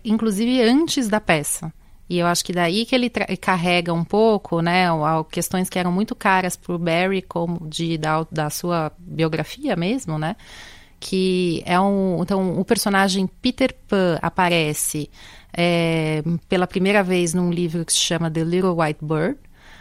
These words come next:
que era uma peça, um, um romanceada, enfim, um romance, né, que o Barry escreveu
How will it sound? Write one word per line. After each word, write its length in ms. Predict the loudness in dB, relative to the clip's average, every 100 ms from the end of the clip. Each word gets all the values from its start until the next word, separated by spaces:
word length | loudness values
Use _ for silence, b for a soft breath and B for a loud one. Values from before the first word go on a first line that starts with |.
| b b
que 140 | -4 2
era 140 | 2
uma 180 | 2 0
peça, 640 | 2 2 2 0 -2 -2 -2
um, 480 | -4 -2 -2 -4 -2
um 20 |
romanceada, 640 | 0 0 0 2 2 2 0
enfim, 240 | -2 -2
um 80 | 0
romance, 560 | 2 2 0 -2 -8 -4
né, 160 | -4 -2
que 120 | -4
o 40 |
Barry 320 | 0 2 2
escreveu 680 | 0 -2 -4 -2 0 0 -2